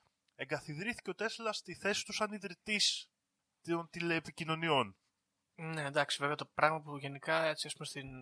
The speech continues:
Speaker 2: στην αίσθηση του κόσμου δεν πολύ
Speaker 1: Όχι, δεν έχει
Speaker 2: υπάρχει. Ναι, δεν
Speaker 1: ακόμα
Speaker 2: υπάρχει.
Speaker 1: αποκαλυφθεί. Βέβαια,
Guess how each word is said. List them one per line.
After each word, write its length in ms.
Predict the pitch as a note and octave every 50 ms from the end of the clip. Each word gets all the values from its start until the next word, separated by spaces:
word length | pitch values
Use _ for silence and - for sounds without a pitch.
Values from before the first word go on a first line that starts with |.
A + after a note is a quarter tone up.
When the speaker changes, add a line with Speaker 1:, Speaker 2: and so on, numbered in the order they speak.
| B2+ - - - _ _ _ _ _ _
Speaker 2:
στην 400 | - - - - - C3+ C#3+ D3+
αίσθηση 360 | D3+ D3 - - B2+ - -
του 80 | - -
κόσμου 320 | - G3 G3 F#3+ F3 D#3+
δεν 160 | D3 D3+ C#3
πολύ 560 | C3 C3 A#2+ A2+ A2+ A2 - - - - - _ _ _ _ _ _
Speaker 1:
Όχι, 440 | - G#3 D#3 - - - - - - _
δεν 260 | - G#2+ D3+ D#3+ D3
έχει 420 | C3+ B2 - - - G#2+ G2+ G2+
Speaker 2:
υπάρχει. 440 | G#2 G2+ A2+ A2+ - - - - - - -
Ναι, 120 | C3+ B2+
δεν 100 | A#2+ A2+ -
Speaker 1:
ακόμα 400 | A2+ A#2 C#3+ C3 B2 A#2+ A#2 A2
Speaker 2:
υπάρχει. 200 | G#2+ G#2+ G#2 G2
Speaker 1:
αποκαλυφθεί. 760 | G2 G2 G2 G2 G2 - - - A2+ A2 G#2+ G#2 - - F3
Βέβαια, 600 | F#3 D#3+ F#3 G#3+ G#3 E3+ C3 C3+ C3+ C3+ E3 F#3+